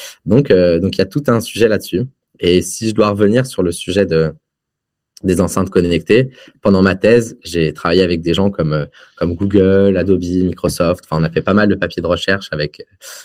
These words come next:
avec des, des gens de ce type. Et si demain, ils devaient le faire avec leurs enceintes connectées, eh ben, ils remonteraient tous les sons sur leurs serveurs qui sont aux États-Unis, bien probablement. Si jamais ils étaient en Europe, ce serait la, le, le moindre mal, mais ce serait déjà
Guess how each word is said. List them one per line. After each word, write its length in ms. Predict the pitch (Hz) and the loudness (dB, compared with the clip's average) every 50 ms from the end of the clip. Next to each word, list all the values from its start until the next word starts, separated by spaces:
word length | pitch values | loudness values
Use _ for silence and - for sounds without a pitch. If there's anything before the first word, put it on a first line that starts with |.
| _ _ - | _ _ -4
avec 240 | 78 87 82 82 82 | -2 -2 -2 0 2
des, 240 | 87 82 76 78 | 2 2 4 4
des 120 | 78 87 87 | 2 2 2
gens 120 | 95 98 | 2 2
de 60 | 104 | 0
ce 100 | - - | 0 -2
type. 320 | - - - 104 127 131 - - _ _ _ _ _ - - _ _ _ _ _ _ _ _ - | -2 0 2 2 2 2 0 -10 _ _ _ _ _ -20 -20 _ _ _ _ _ _ _ _ 2
Et 200 | 92 90 87 85 | 2 2 4 2
si 200 | - - - 101 | 0 -2 2 4
demain, 300 | 107 107 101 107 110 110 | 6 6 8 8 6 6
ils 80 | 101 | 4
devaient 220 | 98 92 92 92 87 | 4 4 2 2 0
le 80 | 82 | 0
faire 340 | - 104 101 107 107 101 - | 0 0 0 0 0 -4 -4
avec 260 | 85 87 85 - - - | -2 -2 -4 -4 -2 -4
leurs 180 | 87 87 95 | -2 -2 -2
enceintes 280 | 92 90 - 98 98 98 | -2 -2 -2 -4 -2 -2
connectées, 540 | - 95 90 87 87 - - 101 120 127 127 - - _ _ _ - | 0 0 0 -2 -2 0 0 2 2 0 -2 -10 -20 _ _ _ -4
eh 100 | - 82 | -2 0
ben, 280 | 80 82 82 82 82 82 | 2 2 2 2 2 2
ils 120 | 85 85 | 0 0
remonteraient 540 | 80 95 98 98 98 98 - - 104 101 101 | 0 2 2 2 2 2 0 0 0 0 -2
tous 160 | - - 113 | -2 -2 2
les 140 | 110 104 101 | 2 2 2
sons 240 | - - 107 110 104 | 2 0 -2 -2 -2
sur 300 | - - - - 107 101 | -6 -8 -4 0 0 2
leurs 160 | 95 92 95 - | 2 0 0 -2
serveurs 480 | - 95 90 90 98 101 104 98 - | -2 -2 -2 0 0 0 0 -2 -4
qui 140 | _ - - | _ -16 -10
sont 200 | - - 98 98 98 | -6 -4 -2 0 0
aux 80 | 95 | 0
États-Unis, 600 | 87 87 90 82 - 87 82 85 82 82 87 - | 0 0 -2 0 0 -2 -2 -2 -2 -2 -2 -2
bien 220 | 127 - 92 90 85 | -2 -2 -2 -2 -2
probablement. 680 | - - 85 85 90 92 90 87 90 92 98 - 117 - _ - - - _ | -2 -2 -2 0 0 0 0 2 2 2 0 0 -2 -6 _ -14 -20 -20 _
Si 140 | - - 92 | -6 0 2
jamais 240 | 92 87 95 95 90 | 2 4 4 2 2
ils 80 | 92 | 2
étaient 160 | 90 85 - | 0 0 0
en 100 | 87 87 | -2 0
Europe, 320 | 87 85 82 92 101 98 98 | 0 0 2 2 2 0 -2
ce 140 | - - - | -4 -8 -6
serait 180 | - - 90 | -2 -2 0
la, 240 | 85 80 82 80 80 | 0 0 0 -2 -2
le, 80 | 80 80 - - - _ _ - | -4 -6 -8 -14 -20 _ _ -6
le 340 | - 87 87 - 87 85 | -4 -4 -2 0 2 2
moindre 480 | 85 92 98 101 101 107 104 95 90 85 | 2 4 4 4 4 2 2 0 0 -2
mal, 300 | 87 87 92 113 131 123 | -2 -2 0 0 0 0
mais 240 | 95 85 85 80 80 | 0 0 0 -2 -2
ce 100 | - - | -4 -8
serait 220 | - - - 85 | -8 -4 -2 0
déjà 520 | 82 90 95 92 92 101 98 92 98 - | 2 4 4 4 4 2 2 0 -2 -2